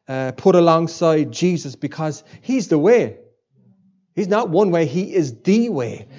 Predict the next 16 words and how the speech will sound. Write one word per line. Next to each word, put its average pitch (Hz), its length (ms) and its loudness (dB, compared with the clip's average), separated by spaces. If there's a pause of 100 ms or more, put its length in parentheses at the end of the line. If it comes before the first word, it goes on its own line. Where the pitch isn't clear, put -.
(140)
He's 185 300 0
the 175 140 0
way 196 500 0 (400)
and 127 160 -12
he 170 240 -2
is 151 300 -8 (280)
truth. 185 400 2 (120)
He's 196 200 0
the 202 240 -4
embodiment 180 880 0
of 139 220 -12
truth - 580 -10 (340)
and 139 120 -8
he's 156 180 -4
the 160 100 -6
life. 165 520 -12